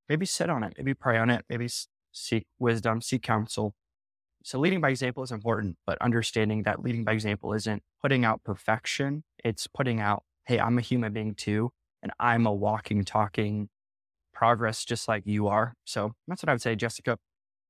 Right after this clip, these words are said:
All right, Daniel. "Building a sense of community within the church is vital. What strategies do you use to encourage unity among diverse groups of people while embracing individuality and uniqueness?" Yeah, there's a lot of key words in this question, so I'm gonna break it down through the question.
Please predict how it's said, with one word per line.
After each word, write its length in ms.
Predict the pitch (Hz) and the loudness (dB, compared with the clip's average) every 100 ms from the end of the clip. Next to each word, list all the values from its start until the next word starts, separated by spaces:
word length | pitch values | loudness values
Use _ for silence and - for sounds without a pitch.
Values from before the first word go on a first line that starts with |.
| _ _ - | _ _ 0
All 80 | |
right, 120 | 135 - | 2 2
Daniel. 360 | 127 120 117 _ _ _ _ _ - | 2 2 0 _ _ _ _ _ -2
"Building 340 | 131 151 156 | 2 4 2
a 80 | 143 | 0
sense 340 | - 135 139 | 0 -2 0
of 120 | 151 - | -2 -2
community 340 | 131 123 123 | 0 2 0
within 220 | 110 117 | 0 0
the 80 | 110 | 0
church 320 | - 120 117 | 2 2 2
is 100 | 107 | -2
vital. 520 | - 113 113 113 113 - _ | 2 2 4 2 -2 -6 _
What 260 | 110 117 - | 0 0 0
strategies 560 | - 113 113 110 113 98 | 2 4 4 0 -4 -4
do 80 | |
you 60 | 110 | -4
use 120 | 101 | -4
to 60 | 107 | -6
encourage 680 | 101 - 147 147 147 - - | -6 -2 2 2 2 -4 -4
unity 420 | 117 110 98 110 | -2 -2 0 2
among 360 | 101 104 104 | 4 4 2
diverse 420 | 101 113 101 113 - | -2 -4 -2 -4 -2
groups 300 | 113 113 - | -2 -2 -2
of 160 | 95 | -10
people 380 | - 117 107 90 _ _ _ _ _ _ _ _ | -2 0 0 -4 _ _ _ _ _ _ _ _
while 160 | - 92 | -2 0
embracing 560 | 95 107 113 - 113 | 0 2 0 0 -2
individuality 680 | - 110 104 107 104 101 107 | -2 -2 0 2 2 2 0
and 120 | 101 98 | -6 -10
uniqueness?" 520 | 107 107 - - - | -16 -16 -16 -18 -6
Yeah, 180 | 139 170 | 2 2
there's 180 | 156 202 | 2 -2
a 60 | |
lot 160 | 180 185 | -2 -2
of 140 | 139 - _ _ - | -4 -8 _ _ -8
key 180 | - 156 | 2 4
words 380 | 120 127 147 | 4 2 2
in 100 | 180 | 0
this 160 | 175 180 | -2 -4
question, 460 | - 156 - 185 190 | 0 0 0 -2 -2
so 120 | - | 0
I'm 100 | 123 | 2
gonna 140 | 147 | 2
break 280 | 104 110 113 | 2 2 2
it 100 | 117 | 0
down 240 | 110 110 | 0 0
through 200 | 107 123 | -2 -4
the 100 | 113 | -4
question. 400 | - - - - | -2 -2 -2 -8